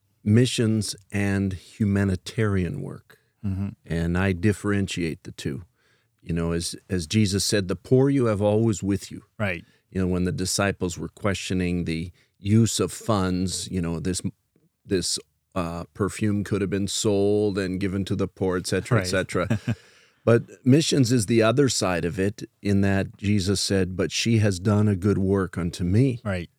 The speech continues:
Speaker 1: And that's really what missions is, as far as ministering to the body of Christ, and in particular, um, you know, the, the first commission was, "Go ye into all the world and preach the gospel."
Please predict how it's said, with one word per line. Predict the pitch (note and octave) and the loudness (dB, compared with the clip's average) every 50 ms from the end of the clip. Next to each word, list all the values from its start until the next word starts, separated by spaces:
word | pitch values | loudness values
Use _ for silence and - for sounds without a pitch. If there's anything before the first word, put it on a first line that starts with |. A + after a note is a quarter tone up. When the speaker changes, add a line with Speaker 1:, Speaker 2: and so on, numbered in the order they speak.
| _ _ _ _ _ _ | _ _ _ _ _ _
Speaker 1:
And | - E2+ E2+ E2+ F2 F2 F2 F#2+ | -2 0 0 0 0 0 0 2
that's | G#2 A2 G#2 - G#2+ | 2 0 0 0 0
really | G#2+ G2+ G2 F#2+ F#2 | 2 2 2 2 2
what | F2 E2+ - - | 0 -2 -4 -4
missions | G2 G#2 A2+ G#2+ - A2 F#2+ F2+ F2 F2 | 0 0 0 2 2 0 0 0 0 0
is, | D#2+ F#2 G2 - - - - - - _ _ _ _ - | 0 0 -2 -2 -4 -8 -14 -20 -20 _ _ _ _ -8
as | - F#2 F2 | -6 -6 -6
far | - - - G2+ G2+ G2 G2 | -6 -2 0 2 2 4 4
as | G2 G2 F#2 F2+ - - - - _ _ _ - | 4 2 2 0 -2 -4 -8 -10 _ _ _ 2
ministering | G#2 G#2+ A#2 B2+ C3+ A#2+ - - A#2+ A#2 A2 | 4 6 8 8 6 4 2 0 2 2 2
to | - - A#2 | 2 0 2
the | G#2 G2+ | 2 2
body | F#2 F2+ G2 F#2+ G2 F#2+ F#2+ F#2+ | 2 2 2 2 4 4 2 2
of | F2+ - - | 0 -2 -6
Christ, | - - A#2+ A#2 A2 F#2+ F#2 F2+ F#2 - - - - _ _ _ _ _ _ _ _ _ _ _ | -4 0 2 2 4 4 2 0 0 -2 -6 -10 -12 _ _ _ _ _ _ _ _ _ _ _
and | G2+ G2+ G2+ | 0 2 2
in | G2 F2 | 2 2
particular, | - G#2 F2+ - - - D3 C#3 - - G#2 G2+ G2+ F#2+ F#2+ F#2+ F#2 - _ _ _ _ _ _ _ - | 0 -2 -4 -4 -2 -4 -4 -4 0 0 2 2 4 4 2 2 -2 -6 _ _ _ _ _ _ _ -8
um, | - F2 F2 F2 F2 F2 F2 F2+ F2 F2 F2 F#2 D2+ - - _ - _ _ _ _ | -4 -2 -2 0 0 0 0 0 0 0 0 -2 -4 -6 -8 _ -20 _ _ _ _
you | - G#2+ | 0 2
know, | G2+ G2+ G2 | 4 4 4
the, | F#2+ G2+ - _ _ _ _ _ _ _ | 2 0 -2 _ _ _ _ _ _ _
the | - A2+ G#2+ G2+ | 4 4 4 4
first | - - - D#3+ D#3 - - - | 2 2 2 2 4 2 0 2
commission | - C3+ A#2+ B2 A2+ - - F#2 F#2+ F#2+ | 4 6 6 6 4 2 0 0 2 2
was, | F#2+ F#2+ G2+ F#2+ F2+ | 2 2 2 2 0
"Go | G2+ G#2+ A#2 A#2+ B2+ | 4 6 8 8 8
ye | B2 B2 A#2 A2+ | 6 6 4 4
into | A2+ A2+ - A#2+ | 2 2 2 0
all | G2 G2 G#2 | 0 0 2
the | G2+ | 0
world | G2+ G2 G2+ G2+ F#2+ | 0 0 0 0 0
and | F#2+ F2 | 0 -2
preach | - - F#2+ F2+ - - | -4 -4 -4 -6 -6 -6
the | - E2+ | -6 -6
gospel." | E2 D#2 D#2 D#2 D#2 - - - E2+ | -4 -4 -6 -6 -8 -10 -10 -12 -12